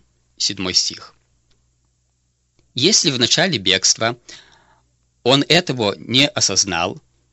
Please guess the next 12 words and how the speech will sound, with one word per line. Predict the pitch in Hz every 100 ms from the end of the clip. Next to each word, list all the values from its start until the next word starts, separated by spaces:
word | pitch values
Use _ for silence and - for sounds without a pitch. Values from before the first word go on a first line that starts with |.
| _ - -
то | 127
вскоре | - - 160 180
убедился | 180 151 165 165 131 - - 92
в | -
истине | - 185 196 - 160 151 147 - -
всезнания | - - 127 123 123 160 165 156
Господа | 131 98 - 92 90 78 _ _ _ _ _
и | 143
убоялся | 156 131 127 131 147 143 - 131 127 _ - - _
своего | - 120 127 117 120 120
непослушания | - 120 120 - - - 101 95 95 92 -
ему. | 104 95 82